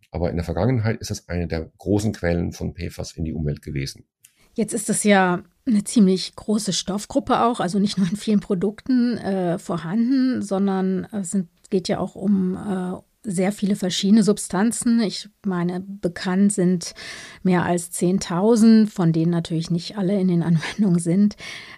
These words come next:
Speaker 2: Aber wie ähnlich sind denn sich diese Substanzen? Sie hatten schon gesagt, die Eigenschaften sind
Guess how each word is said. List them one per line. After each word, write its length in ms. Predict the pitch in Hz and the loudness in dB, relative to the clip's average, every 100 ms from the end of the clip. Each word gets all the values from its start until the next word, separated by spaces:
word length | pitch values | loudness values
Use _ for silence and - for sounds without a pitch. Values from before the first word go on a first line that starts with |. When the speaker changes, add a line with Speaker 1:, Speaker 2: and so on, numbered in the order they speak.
| _ - | _ -4
Speaker 2:
Aber 680 | 202 196 196 185 180 180 175 | 0 2 4 4 4 2 0
wie 240 | 170 202 214 | 2 2 4
ähnlich 300 | 226 220 - | 6 6 4
sind 200 | 240 254 | 2 6
denn 140 | 226 | 6
sich 240 | 170 180 | 6 2
diese 240 | - 175 190 | 0 -4 -2
Substanzen? 760 | 180 - - 185 170 175 - | -2 -4 -4 -4 -2 0 0
Sie 140 | 175 175 | 0 0
hatten 200 | 180 196 | 0 -2
schon 160 | 196 | 0
gesagt, 240 | 175 190 - | -2 -2 -4
die 120 | - | -8
Eigenschaften 920 | 170 202 226 - 208 - 208 208 202 | -4 0 2 0 -6 -2 2 2 0
sind 560 | 185 185 196 208 - | -2 0 2 2 -2